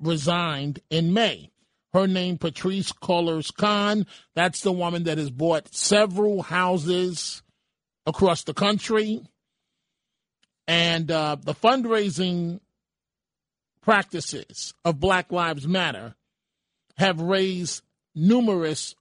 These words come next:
uh, red flags. So let's go, let's go to the telephone calls. One eight hundred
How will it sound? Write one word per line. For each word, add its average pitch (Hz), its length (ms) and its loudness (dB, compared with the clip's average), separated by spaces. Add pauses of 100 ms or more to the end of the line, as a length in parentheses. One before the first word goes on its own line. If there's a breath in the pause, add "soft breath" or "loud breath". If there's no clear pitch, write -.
uh, 143 320 -6
red 170 420 0 (300)
flags. 123 640 -4 (440 soft breath)
So 233 480 4 (120)
let's 294 320 0
go, 233 580 0 (100)
let's 262 380 -6 (120)
go 214 180 4
to 202 100 -2
the 170 80 -4
telephone 139 500 -4
calls. 87 320 -8
One 214 260 0
eight 196 160 2
hundred 175 360 -2